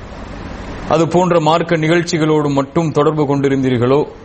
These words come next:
அவர்களுக்கு இந்த உரையை புரிந்து கொள்வது கடினமாக இருக்கும்.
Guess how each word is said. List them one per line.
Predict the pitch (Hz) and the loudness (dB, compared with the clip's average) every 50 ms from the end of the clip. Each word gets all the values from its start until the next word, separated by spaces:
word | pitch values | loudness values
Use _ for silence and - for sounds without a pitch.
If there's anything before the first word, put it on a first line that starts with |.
| - - - - | -20 -20 -12 -4
அவர்களுக்கு | - - 143 165 160 147 156 147 143 147 - 170 156 | -2 0 2 2 2 2 0 0 -2 -2 0 0 0
இந்த | 147 139 135 | 2 2 2
உரையை | 131 143 156 156 156 151 143 | 2 2 2 2 2 0 0
புரிந்து | 151 147 147 156 156 147 135 | 0 0 0 0 2 2 2
கொள்வது | 131 139 131 127 139 151 143 | 2 2 2 2 0 0 0
கடினமாக | - 143 139 147 156 156 147 139 131 127 123 | 0 0 0 0 0 0 2 2 2 2 0
இருக்கும். | 127 110 - - 52 | 0 -2 -4 -6 -12